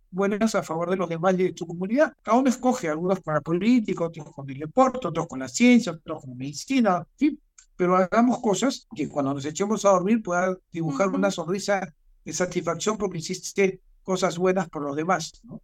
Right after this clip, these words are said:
Speaker 1: Creo que, eh, es el, el, el humilde aporte que, que podemos dar cada uno de nosotros, pero si nos vamos juntando con estos granitos de arena de aportes, podríamos hacer un mundo mejor, y no lo digo desde la utopía de, "Ay, el mundo mejor", sino desde la acción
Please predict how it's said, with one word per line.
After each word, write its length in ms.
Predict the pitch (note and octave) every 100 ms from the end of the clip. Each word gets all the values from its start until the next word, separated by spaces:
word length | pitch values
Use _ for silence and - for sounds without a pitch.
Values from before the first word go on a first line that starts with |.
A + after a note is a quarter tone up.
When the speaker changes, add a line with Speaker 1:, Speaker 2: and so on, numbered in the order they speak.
| _
Speaker 1:
Creo 260 | G3 G#3+
que, 280 | G#3 F3+ - -
eh, 360 | - D#3 E3+ F3+
es 240 | F3+ -
el, 200 | G3+ F3+
el, 240 | E3 D#3 D#3+
el 280 | D#3+ D#3 E3
humilde 400 | F#3+ G#3 B3 A3
aporte 480 | G3+ B3 A#3+ G#3+ F3
que, 200 | E3+ D#3
que 300 | D#3+ D#3 D3+ - -
podemos 320 | F3+ G3 G3
dar 200 | G#3 G3+
cada 160 | G3+ G3
uno 80 | G#3
de 40 |
nosotros, 360 | F#3+ F3+ G#3 G#3+
pero 160 | G3+ D#3
si 240 | - D#3 D#3 _ _
nos 120 | D#3
vamos 320 | E3+ G3+ G3+ -
juntando 440 | F#3+ E3 G#3 G#3
con 100 | F3+
estos 160 | F#3 G#3
granitos 380 | F#3 F3 F#3 G3
de 80 | F3+
arena 360 | E3+ F#3+ F#3+
de 80 | F3+
aportes, 640 | D#3+ - G3+ F#3+ G#3 G3 -
podríamos 420 | F3 F#3 G#3 G3
hacer 180 | F3 F#3
un 80 | F#3+
mundo 220 | G3+ G3+
mejor, 360 | G3 E3 D4 E4
y 60 |
no 160 | F#3+ A#3
lo 180 | A3+ A3+
digo 200 | A#3 A#3
desde 180 | G3 F#3+
la 100 | E3+
utopía 460 | E3+ B3+ - G#3+
de, 140 | G3 G3 G#3+
"Ay, 200 | A#3+ G3+
el 120 | E3+
mundo 200 | G3+ G3+
mejor", 200 | F#3 C4 -
sino 220 | - A3+
desde 140 | G#3 G#3+
la 80 |
acción 420 | G3+ - E4+ A3